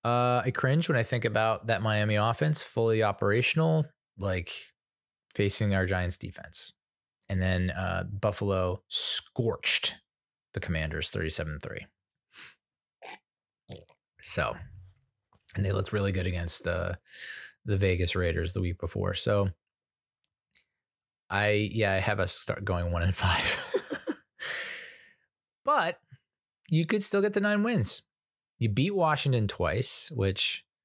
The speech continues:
I don't think we have. It's, it's gonna be a challenge. I'm not gonna say it's gonna be, that's, like, immediately punch your tickets for that one. But, uh,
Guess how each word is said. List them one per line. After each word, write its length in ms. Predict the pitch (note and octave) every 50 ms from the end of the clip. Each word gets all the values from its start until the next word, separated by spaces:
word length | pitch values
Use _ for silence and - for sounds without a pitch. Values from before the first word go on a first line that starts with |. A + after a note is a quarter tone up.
| _ _ _ _ _ _ _ _
I 120 | - G2+ G2
don't 160 | F#2+ F#2+ F2+
think 160 | - - G2+
we 140 | G2+ G2 G2+
have. 200 | G2+ G2+ G2 - - - _
It's, 400 | - G#2+ G#2 G2 - - - -
it's 260 | G#2+ A2 F#2+ - -
gonna 200 | - - B2 A2
be 120 | G2 G2 F#2+
a 40 | F2+
challenge. 440 | - - - - - - - -
I'm 60 | - F#2
not 140 | F2 E2
gonna 120 | - E2 D2+
say 200 | - - F2 D#2
it's 100 | C#2+ -
gonna 180 | - F#2 E2+
be, 260 | E2 D#2 D#2+ D#2 D2 B1
that's, 280 | - E2 E2 - - -
like, 180 | D#2 D2+ D2+ -
immediately 420 | F2 F#2 F#2+ F#2 - - F#2 F2+
punch 240 | - - F2+ E2+ -
your 80 | -
tickets 260 | E2 - A#2 - - -
for 140 | - D3+
that 160 | D3+ D3+ D3+ D#3
one. 280 | D#3+ D#3+ D#3+ D#3+ D#3 _ _ _ _ _ _ _ _ _ - - - -
But, 200 | - - - -
uh, 340 | - - - E2 - F2